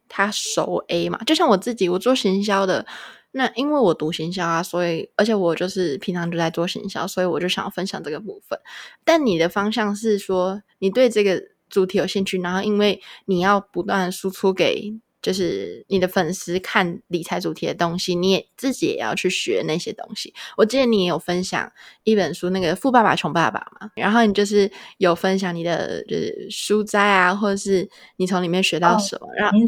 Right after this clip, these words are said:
Speaker 1: 因为
Speaker 2: 您说我的I G贴文吗？
Speaker 1: 对，对，对，你的I G贴文。
Speaker 2: 其实我主要是讲的是一本书，叫《有钱人跟你想的不一样》。
Speaker 1: <laughs> 好，我完全记错，看我多金鱼脑，
Speaker 2: 嗯。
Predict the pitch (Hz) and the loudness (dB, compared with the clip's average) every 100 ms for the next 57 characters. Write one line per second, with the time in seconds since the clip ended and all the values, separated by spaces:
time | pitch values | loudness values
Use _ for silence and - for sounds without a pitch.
0 | 226 208 208 240 208 175 170 175 170 - | 6 6 6 6 6 4 2 0 0 2
1 | 196 190 190 185 185 170 160 220 - 165 | 0 2 0 0 -2 0 0 -4 -8 -10
2 | - 277 269 254 247 233 190 185 202 196 | 2 2 4 4 4 4 4 2 0 -2
3 | 196 - 180 180 - - 226 - 311 214 | -4 -2 -4 -2 -4 -8 -8 0 2 4
4 | 190 160 170 185 185 202 190 285 294 147 | 2 0 4 4 6 4 2 0 2 -2
5 | 302 - 208 - - - 339 349 190 - | -2 -2 -2 0 -4 -2 -2 2 4 4
6 | - - 160 160 156 175 160 - 143 135 | 2 -2 -4 -2 0 -2 -2 -6 -6 -6
7 | - 156 127 - - - - - - _ | -6 -4 -4 -6 -10 -4 -2 -2 -6 _
8 | _ _ _ _ _ _ _ - 214 185 | _ _ _ _ _ _ _ 0 0 0
9 | - _ _ - - - 202 190 196 - | -4 _ _ -14 -10 2 4 4 2 0
10 | 202 214 233 214 226 247 - 233 - 214 | 2 4 4 0 0 -4 -4 -4 0 0
11 | 175 214 226 _ _ - - 247 180 180 | 0 -4 -14 _ _ -6 4 6 6 6
12 | 185 180 185 180 170 202 | 4 4 4 2 -2 -4